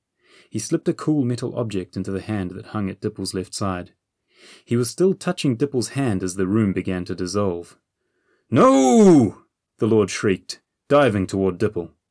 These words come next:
Then they were all in the maelstrom of time, Dipple and Katmu each trying to wrest the key and ring from the other,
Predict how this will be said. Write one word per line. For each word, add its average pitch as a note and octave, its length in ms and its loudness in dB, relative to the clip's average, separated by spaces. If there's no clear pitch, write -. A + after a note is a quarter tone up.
Then A2+ 380 0
they G2 120 -2
were F#2+ 100 0
all A2+ 320 2
in G2+ 100 2
the F#2+ 60 0
maelstrom F#2+ 500 -2
of F2 100 -10
time, F2+ 440 -4
Dipple D#3+ 260 2
and C#3 120 2
Katmu A#2+ 380 -2
each C3 240 -4
trying A#2+ 280 -2
to G2+ 100 -4
wrest A#2 300 -2
the - 60 -6
key A#2 280 0
and F2+ 140 -4
ring G2 200 0
from F#2 180 -6
the F#2 120 -2
other, F2+ 280 -4